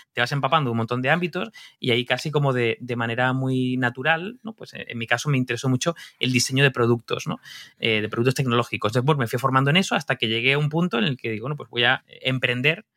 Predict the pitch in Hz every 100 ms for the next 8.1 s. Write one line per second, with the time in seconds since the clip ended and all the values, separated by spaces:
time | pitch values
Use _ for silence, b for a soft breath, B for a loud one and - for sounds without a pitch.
0 | _ _ - 123 127 123 131 147 127 139
1 | 117 123 135 151 170 170 190 120 117 120
2 | 120 143 156 - B B B _ 165 135
3 | 151 185 226 233 208 - 127 127 151 135
4 | - 113 113 113 110 - 123 120 127 120
5 | 120 120 120 120 120 131 135 127 120 120
6 | 110 113 120 110 113 123 110 107 110 175
7 | 196 185 120 120 120 120 117 120 117 -
8 | 120